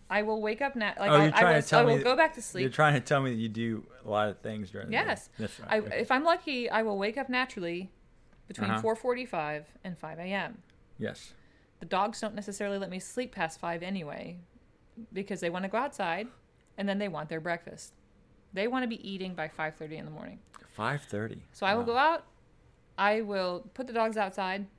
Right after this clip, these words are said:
Speaker 1: let them go to the bathroom, bring them in, put them in their place to wait for breakfast to be fed. I will start the coffee, go make their breakfast, and then put our breakfast materials out so that by the time you roll out of the room by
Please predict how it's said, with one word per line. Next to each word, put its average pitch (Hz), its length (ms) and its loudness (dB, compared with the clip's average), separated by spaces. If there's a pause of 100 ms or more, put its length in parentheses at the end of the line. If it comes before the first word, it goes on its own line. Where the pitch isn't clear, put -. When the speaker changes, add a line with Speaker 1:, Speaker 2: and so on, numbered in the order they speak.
(220)
Speaker 1:
let 180 120 -12
them 185 100 -8
go 185 100 -4
to 180 60 -6
the 180 80 -6
bathroom, 185 640 -2
bring 240 200 0
them 202 180 -2
in, 170 300 -4
put 202 160 -10
them 220 140 -2
in 202 100 -2
their 185 120 -4
place 170 360 -4 (120)
to - 100 -14
wait 175 140 -6
for - 80 -18
breakfast 165 400 -8
to - 60 -20
be 170 80 -8
fed. - 240 -10 (440)
I 170 120 0
will 165 200 -2
start 196 320 -2
the 185 60 -14
coffee, - 400 -14 (720)
go 196 180 0
make 233 240 -2 (200)
their 190 180 -2
breakfast, 175 640 -8 (760)
and 190 160 -2
then 175 300 -2 (240)
put - 200 -8 (640)
our 190 180 2
breakfast 190 480 -4
materials 165 580 -6
out 240 300 -2 (340)
so - 180 -14
that 247 140 -2
by 285 80 0
the 294 80 -2
time 285 240 -4
you 349 160 0
roll 294 180 0
out 254 140 2
of 226 80 -2
the 202 80 -4
room 180 220 -6
by 170 120 -6